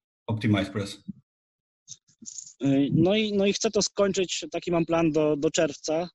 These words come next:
Speaker 2: Chcę tą stronę skończyć, no i dawać, dawać content ludziom na tyle, co wiem. Wiadomo, no, początki będą trudne, bo to dzisiaj napisałem swój pierwszy artykuł, czytałem go pięć razy i ciągle coś poprawiałem. E,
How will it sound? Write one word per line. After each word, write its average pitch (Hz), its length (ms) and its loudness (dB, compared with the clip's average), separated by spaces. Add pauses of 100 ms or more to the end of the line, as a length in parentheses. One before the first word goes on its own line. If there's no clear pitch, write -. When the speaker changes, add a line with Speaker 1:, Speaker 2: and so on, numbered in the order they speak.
(240)
Speaker 2:
Chcę - 160 -8
tą 151 140 -2
stronę 151 300 0
skończyć, 156 460 -2
no 185 180 -4
i 190 140 -2
dawać, 185 560 -2 (300)
dawać 151 320 -2
content 151 380 0
ludziom 147 340 0 (360)
na 143 120 0
tyle, 156 260 0
co 151 140 -2
wiem. 151 300 2 (680)
Wiadomo, 180 420 2
no, 151 200 0 (320)
początki 156 360 -4
będą 143 260 -2
trudne, 151 320 0
bo 135 140 -4
to 135 200 -4 (240)
dzisiaj 156 340 -2
napisałem 160 360 0
swój 160 180 -2
pierwszy 160 340 0
artykuł, 165 540 -2 (340)
czytałem 170 320 0
go 156 100 2
pięć 165 280 0
razy 156 380 0
i 151 380 0
ciągle 160 280 2
coś 143 160 -8
poprawiałem. 151 680 0 (560)
E, 135 60 -2